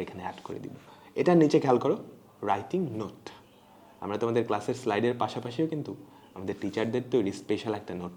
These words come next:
দিব। তো ওই নোটটা দেখতে এখানে চলে গেলেই কি তুমি দেখে ফেলতে পারবা। For example, আমি যদি এখানে ক্লিক করি, দেখো আমাদের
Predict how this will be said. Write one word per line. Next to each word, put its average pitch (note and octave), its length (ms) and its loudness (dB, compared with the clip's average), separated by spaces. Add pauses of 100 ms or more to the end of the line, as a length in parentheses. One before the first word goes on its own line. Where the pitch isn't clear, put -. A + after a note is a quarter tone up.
দিব। - 120 -12 (380)
তো - 140 -10
ওই G#2 140 0
নোটটা B2+ 320 2
দেখতে - 240 0 (400)
এখানে A2 280 -6
চলে A2+ 200 2
গেলেই B2 260 0
কি B2 80 -12 (720)
তুমি D3 160 -8 (240)
দেখে F#2+ 220 -4
ফেলতে F2+ 260 -4
পারবা। - 180 -10 (340)
For F#2+ 160 -2
example, G2 380 -4
আমি F#2 120 -2
যদি G2 140 0
এখানে A2 220 -4
ক্লিক C#3 240 -4
করি, G#2 140 0 (480)
দেখো A2+ 220 2
আমাদের C3+ 180 8